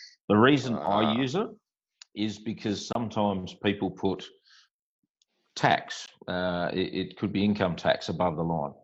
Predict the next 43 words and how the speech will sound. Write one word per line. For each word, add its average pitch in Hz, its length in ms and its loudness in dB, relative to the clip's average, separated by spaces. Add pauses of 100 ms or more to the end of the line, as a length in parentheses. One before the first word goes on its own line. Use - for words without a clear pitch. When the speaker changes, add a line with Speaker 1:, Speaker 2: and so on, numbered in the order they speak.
(520)
Speaker 1:
um, 87 360 4
Speaker 2:
Oh, 80 180 2
right, 76 260 0
Speaker 1:
and 92 100 -2
Speaker 2:
right, 98 100 2
Speaker 1:
those 101 120 4
Speaker 2:
right. - 80 -6
Speaker 1:
sorts 87 220 -4
of 90 100 -8
things, 82 420 -8
which - 340 -2 (160)
just - 260 0
confuses 85 500 -2
it. 78 120 -4 (240)
They 101 100 4
put 92 160 4
depreciation 85 680 2
above 80 200 -2
the 82 60 -2
line, 78 300 -2
it - 100 -12
confuses 78 460 -4
it. - 80 -2 (260)
So 85 400 4 (380)
if - 180 -2
we 95 100 6
call 131 340 8
it - 100 0
earnings 98 360 2
before 90 400 -4
interest 87 400 -8
and 85 120 -6
tax, - 360 0
which - 160 -6
is 87 140 -6
ebit, 123 320 -2 (540)
um, 87 260 2
Speaker 2:
Yep. 85 120 -2 (640)
Speaker 1:
it's - 220 -2
basically 101 600 0
operational 82 600 -4
profit. - 360 -6 (1120)
Speaker 2:
Beautiful. 78 420 -4